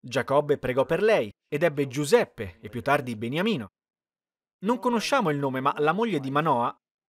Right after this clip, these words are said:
era sterile. Arrivò un angelo ed ebbe Sansone. Anna era sterile. Pregò ed Eli le disse che avrebbe avuto un figlio ed ebbe Samuele. Poi ci fu una donna sunamita. Eliseo disse,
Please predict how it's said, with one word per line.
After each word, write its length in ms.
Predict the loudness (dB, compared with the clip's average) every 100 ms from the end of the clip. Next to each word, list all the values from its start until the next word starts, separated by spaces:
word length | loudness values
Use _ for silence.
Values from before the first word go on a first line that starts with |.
| _ -4
era 180 | -2 0
sterile. 600 | 2 4 4 0 -8 -12 -10
Arrivò 320 | -8 2 2
un 100 | 2
angelo 500 | 0 0 2 0 0
ed 140 | 0
ebbe 180 | 2 2
Sansone. 640 | -2 -4 -2 0 -2 -4 -14 _ _ _ _ _ _ _ _ _ _ _ -2
Anna 300 | 0 2 0
era 140 | 0
sterile. 520 | 0 2 2 0 -8 -16 _ _
Pregò 420 | 4 6 6 4 4
ed 120 | 4
Eli 240 | 4 2
le 100 | -2
disse 320 | -4 -6 -6
che 120 | -4 -2
avrebbe 320 | 0 0 0
avuto 280 | -2 -2 -2
un 100 | -2
figlio 380 | -6 -4 -2
ed 120 | -2 0
ebbe 320 | -2 -2 -4
Samuele. 680 | 0 0 2 -4 -6 -12 -14 _ _ _ -2
Poi 160 | -2
ci 120 | -2
fu 140 | -6 -4
una 140 | -2
donna 280 | 0 0 -2
sunamita. 600 | -4 -4 -2 -4 -6 -12 _ _ _ _ _ _ _ _ _
Eliseo 480 | 0 0 4 6 6
disse, 520 | 2 -2 -2 -2 -4